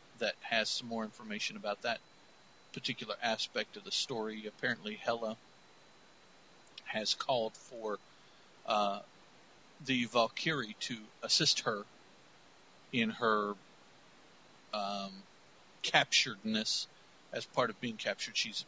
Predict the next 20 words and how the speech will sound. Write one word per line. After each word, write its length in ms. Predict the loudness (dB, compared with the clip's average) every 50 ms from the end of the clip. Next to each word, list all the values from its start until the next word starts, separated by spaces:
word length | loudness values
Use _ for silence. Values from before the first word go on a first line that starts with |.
| -10
requested 520 | -12 -12 -6 -4 -4 -2 -4 -4 -8 -8 -6
help 200 | -4 -2 -2 -2 -4
of 140 | -10 -14 -10
her 180 | -6 -6 -6 -6 -8 -14 -20 -20 -20 -20 -20 -20 -20 -20 -20 -20 -20 -20 -20 -4 2
Valkyrie. 640 | 4 4 4 2 0 -2 0 0 0 0 -2 -8 -10 -12 -8 -4
The 400 | -2 0 0 0 0 -2 -4 -4 -4 0
Disir 540 | 2 4 6 6 6 4 4 4 2 0
kind 280 | 0 2 4 4 6 4
of 140 | 2 0 -2
give 240 | -4 -4 -4 -4 -6 -16 -18 -8 -2
Tyr 340 | 0 2 4 6 6 8 8
a, 140 | 8 6 6 4 2
a 60 | 2
hard 340 | 4 4 4 4 4 2 -2
time 400 | -2 0 2 2 2 2 0 -2
about 340 | -2 0 2 2 2 2 0 -6 -20 -20 -20 -20 -20 -20 -20 -20 -20 -20 -20 -20 -10 -2 4
not 300 | 6 6 6 6 4 2
wanting 320 | 4 4 4 4 4 2 -2
to 120 | -2 -6 -6 -2
go 340 | 2 4 6 6 4 2 -2